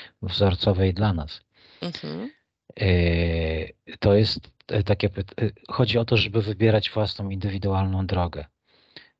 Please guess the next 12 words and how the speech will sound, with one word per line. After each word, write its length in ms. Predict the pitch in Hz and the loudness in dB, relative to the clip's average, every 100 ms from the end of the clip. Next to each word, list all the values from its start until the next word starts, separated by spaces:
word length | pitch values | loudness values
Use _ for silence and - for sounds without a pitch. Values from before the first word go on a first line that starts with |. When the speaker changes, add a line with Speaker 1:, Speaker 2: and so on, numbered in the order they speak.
| 135 98 | -12 -10
Speaker 1:
bo 440 | 90 90 90 92 85 | -2 0 2 0 -2
możemy 420 | 98 90 92 95 | -2 0 0 0
pytać 420 | 95 98 92 - - | 0 0 2 0 -2
o 80 | 107 | -4
wszystko, 480 | - 104 90 - | 0 0 -2 -6
czy 180 | 87 92 | -4 -2
oglądać 440 | 87 95 92 95 - | -2 -2 0 -2 0
ten 200 | 95 92 | -2 -2
serial, 640 | - 98 95 98 98 92 | 2 2 2 0 0 -2
czy 320 | - - 92 92 | -4 0 2 2
inny, 480 | 110 95 82 78 | 2 2 0 -2
czy, 460 | 78 - 90 90 | -4 -2 0 2